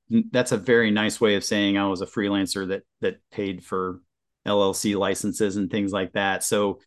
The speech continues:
you know, when, when somebody says they're self-employed, it is, it is, um, it's, it's more of a, a freelance contract lifestyle where your income can go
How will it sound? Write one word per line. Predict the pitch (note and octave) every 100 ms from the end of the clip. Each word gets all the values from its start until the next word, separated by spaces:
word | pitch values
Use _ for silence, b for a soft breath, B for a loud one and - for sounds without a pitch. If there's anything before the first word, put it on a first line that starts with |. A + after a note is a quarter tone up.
| _ _
you | A2+
know, | G2+
when, | G2+ G2 F#2+
when | A#2+ G#2
somebody | C3 A2+ G2
says | A2 G#2 F#2 - -
they're | A2 G#2
self-employed, | - G2+ G2+ - G#2+ G2+ G2+
it | G2
is, | G2+ F2+ - _ _ -
it | A2
is, | G2 F2+ -
um, | G#2+ G2+ F#2+ G2 - G#2+ G#2+ _ -
it's, | A2+ -
it's | B2 B2+
more | A#2+ A2+
of | G#2+
a, | G#2+ G2+ G2 -
a | G2+
freelance | - A2 G#2+ G#2 F#2+
contract | - G2+ F#2+ G2+ G2 G#2
lifestyle | G2+ - G#2 G2 G2+
where | G2 F#2+ F#2+
your | G2+ G2
income | G2+ G2 G#2+ F2+
can | G#2 G2
go | G2 F#2+